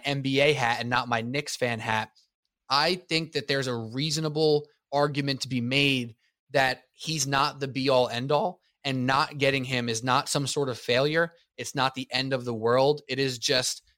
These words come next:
uh, you know, one door closes, another one opens for different opportunity. Now, it, it still stings to not get that guy, because how many times has Knicks fans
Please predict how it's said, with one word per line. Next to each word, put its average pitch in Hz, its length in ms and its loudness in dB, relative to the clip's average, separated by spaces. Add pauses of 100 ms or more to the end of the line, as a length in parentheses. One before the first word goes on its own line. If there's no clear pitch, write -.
(120)
uh, 110 360 2 (100)
you 135 140 -4
know, 117 40 2
one 135 280 2
door 135 200 2
closes, 123 640 0
another 123 320 0
one 120 240 0
opens 120 400 -4
for 123 140 -8
different 120 320 -4
opportunity. 123 560 -4 (300)
Now, 131 220 2 (280)
it, 147 200 0
it 143 80 -2
still - 260 2
stings 156 600 2
to 147 100 -6
not 135 400 0
get 135 220 -2
that 110 180 -6
guy, 113 200 -6
because 139 280 -4
how 165 240 0
many 170 220 -4
times 143 360 -4
has 120 220 -6
Knicks 151 240 -4
fans 123 360 -2